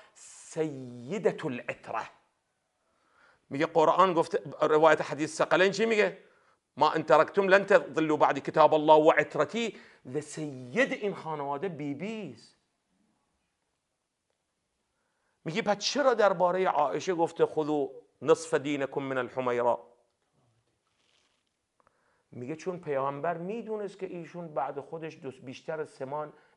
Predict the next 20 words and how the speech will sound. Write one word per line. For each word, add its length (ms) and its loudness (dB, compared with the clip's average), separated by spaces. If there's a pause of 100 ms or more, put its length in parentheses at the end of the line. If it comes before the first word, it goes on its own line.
نمیماند. 800 -8
"و 80 -8
الا 580 -6
لو 280 -8
علم 420 -6
بقاءها 1040 -2
بعده 720 -2 (560)
لقال: 760 0
'خذوا 560 -8 (180)
کل 540 2
دینکم 500 -10
من 180 -14
الزهرا.'" 400 -20 (1120)
این 240 4
اعتقاد 640 6
ایشون 320 0
در 140 2
بی 160 -6
بی 100 -10
زهرا. 360 -8